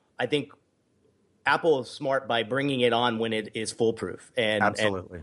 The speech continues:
Speaker 1: and
Speaker 2: Good
Speaker 1: that's what
Speaker 2: point.
Speaker 1: I've, I think everything they've brought might not be the, the first in innovation,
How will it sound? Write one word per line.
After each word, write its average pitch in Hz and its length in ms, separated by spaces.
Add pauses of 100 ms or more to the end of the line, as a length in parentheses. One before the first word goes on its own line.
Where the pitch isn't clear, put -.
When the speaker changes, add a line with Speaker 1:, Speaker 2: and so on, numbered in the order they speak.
Speaker 1:
and 110 120
Speaker 2:
Good 120 80
Speaker 1:
that's 135 200
what 131 120
Speaker 2:
point. 117 220
Speaker 1:
I've, 117 140
I 113 40
think 117 140
everything 123 360
they've 113 180
brought 117 240
might 113 220
not 117 180
be 113 200
the, 104 240
the 113 100
first 120 300
in 107 120
innovation, 113 560